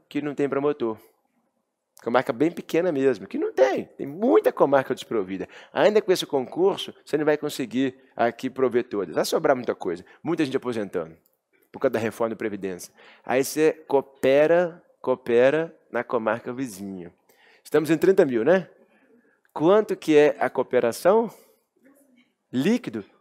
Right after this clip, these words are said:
quatro e duzentos. Ou seja, seu salário final tá em trinta e quatro e duzentos. Isso na primeira entrância.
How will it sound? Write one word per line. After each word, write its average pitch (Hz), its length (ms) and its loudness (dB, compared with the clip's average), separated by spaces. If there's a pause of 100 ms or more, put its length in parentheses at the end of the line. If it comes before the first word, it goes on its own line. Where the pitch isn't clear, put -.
(180)
quatro 156 580 2
e 185 80 -4
duzentos. 117 840 -6 (1400)
Ou - 160 4
seja, 123 240 0
seu 135 180 0
salário 131 420 4
final 139 360 2
tá 156 140 0
em 156 80 -2
trinta 165 320 0
e 175 60 0
quatro 117 360 2
e 120 40 -10
duzentos. 127 580 -4 (800)
Isso 117 160 -4
na 139 60 0
primeira 147 340 2
entrância. 117 480 -4